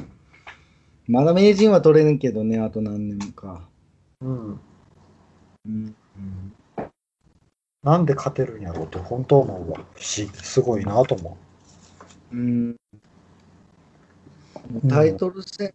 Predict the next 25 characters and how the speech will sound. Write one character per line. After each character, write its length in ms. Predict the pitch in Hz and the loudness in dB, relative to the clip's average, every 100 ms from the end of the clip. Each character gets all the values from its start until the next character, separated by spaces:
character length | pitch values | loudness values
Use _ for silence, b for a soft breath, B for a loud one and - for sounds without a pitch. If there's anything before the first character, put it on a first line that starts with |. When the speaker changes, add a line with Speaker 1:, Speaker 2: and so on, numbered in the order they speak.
| - | -10
Speaker 1:
で 80 | |
も 120 | 156 131 | -10 -4
本 160 | 151 | -4
当 100 | 147 | -4
挑 260 | 143 156 170 | -2 -2 -2
戦 220 | 185 190 | -2 -4
し 80 | - | 2
た 120 | 190 | 4
ら 120 | 160 | 4
絶 200 | 120 139 _ _ _ _ - | 4 -4 _ _ _ _ 2
対 300 | 170 165 139 | 6 6 2
全 300 | 165 185 175 | 2 4 4
部 160 | 151 - _ - | 0 -8 _ -2
負 220 | 135 143 | 4 4
け 140 | 156 | 4
ず 100 | 143 | 4
に 140 | 147 135 | 4 2
取 160 | 139 | -2
っ 20 | - | 0
て 100 | 131 | -2
い 80 | |
く 60 | 120 | -2
と 100 | 113 | -6
思 80 | |
う。 20 | 104 | -6